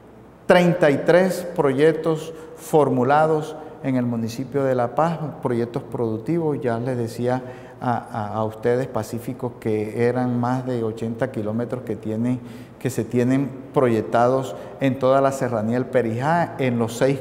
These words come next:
corregimientos que tiene el municipio de La Paz. Eh, aparte de eso, tenemos proyectos en, de infraestructura eléctrica, el mejoramiento de la infraestructura eléctrica del corregimiento de San José de Oriente,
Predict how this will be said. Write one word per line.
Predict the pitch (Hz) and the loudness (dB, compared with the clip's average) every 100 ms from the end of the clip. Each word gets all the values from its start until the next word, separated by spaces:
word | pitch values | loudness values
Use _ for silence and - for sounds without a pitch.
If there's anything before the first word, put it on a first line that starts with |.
| - | 0
corregimientos | 143 127 117 113 113 156 185 175 160 151 180 | 0 0 -2 -2 -2 0 0 -2 -6 -8 -4
que | 123 | -6
tiene | 113 123 131 | -2 -2 0
el | 131 | 0
municipio | 123 113 - 120 127 127 | -2 -2 -4 -8 -2 0
de | 117 | 0
La | 101 - | -2 2
Paz. | 147 165 - - - - - - - - | 4 4 0 -10 -12 -16 -16 -16 -14 0
Eh, | 156 143 131 - - - - - - - - - | 4 4 4 -2 -8 -12 -16 -18 -18 -20 -10 0
aparte | 151 160 165 165 175 | 2 4 4 4 6
de | 170 | 6
eso, | 170 180 | 4 2
tenemos | 160 139 139 160 151 - - - | 2 2 2 0 -4 -10 -16 -4
proyectos | 143 127 123 127 151 151 - - - - | 0 2 0 2 0 0 -10 -16 -16 0
en, | 147 131 131 127 | 2 2 0 2
de | 139 | 2
infraestructura | 135 139 123 - 117 - 131 135 | 2 0 -4 -4 -6 -2 0 4
eléctrica, | 139 175 165 147 135 | 4 2 2 -2 0
el | 127 | 0
mejoramiento | 127 123 117 113 117 127 | 0 -2 -2 0 -2 0
de | 131 | 0
la | 127 | 0
infraestructura | 110 110 110 - 117 123 | -4 -8 -10 -6 -2 0
eléctrica | 120 120 120 127 131 | 2 0 -2 -2 0
del | 123 110 | 0 0
corregimiento | 110 107 104 107 110 127 | -4 -4 -4 -4 -2 0
de | 117 | -2
San | 117 113 | -2 -4
José | 107 - | -4 -2
de | 120 117 | 0 0
Oriente, | 120 160 160 | 0 0 -2